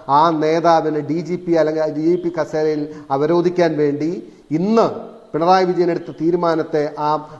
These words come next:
ആ, ന്യായീകരിക്കാൻ വേണ്ടി ആ രമത ചന്ദ്രശേഖർ എന്ന ഉദ്യോഗസ്ഥന്റെ ചെയ്തികളെ ഡി വൈ എഫ് ഐയുടെ സംസ്ഥാന സെക്രട്ടറി കേരളത്തിന്റെ മുമ്പിൽ ന്യായീകരിക്കുമ്പോൾ,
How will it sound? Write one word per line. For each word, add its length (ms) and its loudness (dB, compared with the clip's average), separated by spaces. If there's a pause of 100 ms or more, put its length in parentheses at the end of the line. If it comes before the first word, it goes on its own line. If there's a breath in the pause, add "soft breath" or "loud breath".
ആ, 120 4
ന്യായീകരിക്കാൻ 680 2
വേണ്ടി 220 -2
ആ 120 2
രമത 320 2
ചന്ദ്രശേഖർ 680 -4
എന്ന 360 -4 (600)
ഉദ്യോഗസ്ഥന്റെ 760 2
ചെയ്തികളെ 840 0 (380 loud breath)
ഡി 100 2
വൈ 200 6
എഫ് 160 2
ഐയുടെ 140 2
സംസ്ഥാന 500 -2
സെക്രട്ടറി 840 -4 (100)
കേരളത്തിന്റെ 560 0
മുമ്പിൽ 340 -4
ന്യായീകരിക്കുമ്പോൾ, 800 -2